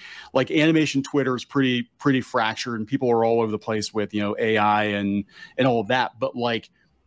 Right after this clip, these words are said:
so many people put aside their differences, regardless of how they felt about A I, to come out to support you because it is a, a phenomenal piece of work. And the, uh, the quote unquote infraction was, was minor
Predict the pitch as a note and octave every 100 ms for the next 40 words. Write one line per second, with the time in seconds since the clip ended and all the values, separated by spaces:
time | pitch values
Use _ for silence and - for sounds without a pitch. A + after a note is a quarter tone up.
0 | _ _ - - E3 D#3 D#3 D3+ C3+ -
1 | C#3+ C#3 A#2+ A#2 A2 - C3 - A#2+ A2
2 | G#2+ A#2 B2+ A2+ G#2 G2+ G2+ G2 A#2 A#2
3 | A2+ A2 - G2+ A#2 A#2 A2 - G#2 G2+
4 | - G#2+ G2+ G2+ F#2+ - A2 G2+ - A#2
5 | - - G3+ B2+ B2 A2+ A#2+ G#2+ G#2+ B2
6 | A#2 A2+ G2+ - A2+ A2 A2 G#2 A2+ G2+
7 | F#2 F#2 G2+ - A2+ A2 - - - B2+
8 | A2+ G#2+ G#2 _ _ _ C3 - D3 C#3
9 | C#3 C3+ A#2 - C#3 C#3 - B2 A2+ A2
10 | A#2 A2 G#2+ G#2+ A#2 G#2 G2 - G#2 B2
11 | C3 F2+